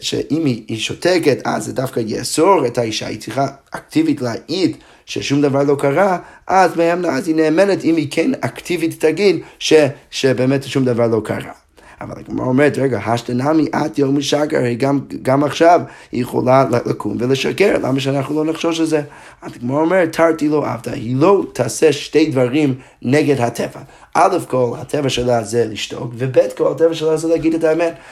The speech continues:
אז גם כן לא לשתוק ולהגיד משהו אקטיבית, וגם כן לשקר, לזה אנחנו לא חוששים, ולכן באמת אפשר לסמוך עליה.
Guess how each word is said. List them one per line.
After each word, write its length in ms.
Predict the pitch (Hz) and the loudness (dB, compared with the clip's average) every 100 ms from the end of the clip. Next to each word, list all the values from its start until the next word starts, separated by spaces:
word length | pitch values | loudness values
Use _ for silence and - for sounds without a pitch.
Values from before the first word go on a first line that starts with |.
| - - | -20 -12
אז 200 | 113 107 | -12 -2
גם 140 | 165 190 | 0 0
כן 140 | 160 151 | 0 2
לא 120 | 156 | 2
לשתוק 380 | 143 - 151 135 | 0 0 0 0
ולהגיד 440 | 113 113 110 160 156 | -8 -8 0 2 2
משהו 240 | 135 147 | 0 -4
אקטיבית, 320 | 131 147 123 123 | -2 -2 -2 -6
וגם 380 | 107 139 170 254 | -2 2 2 2
כן 120 | 143 | -4
לשקר, 480 | 143 156 151 208 185 - - - | -2 -4 0 2 2 0 -18 -4
לזה 240 | 135 127 165 | -2 4 4
אנחנו 300 | 151 131 135 | 4 -2 -2
לא 60 | |
חוששים, 420 | 135 135 139 160 165 | -2 -6 -4 -4 -2
ולכן 280 | 143 147 | -2 -2
באמת 260 | 139 131 135 | 0 0 -2
אפשר 220 | 113 117 | -6 -4
לסמוך 420 | 117 110 - - | -4 -6 -8 -12
עליה. 220 | - - | -16 -18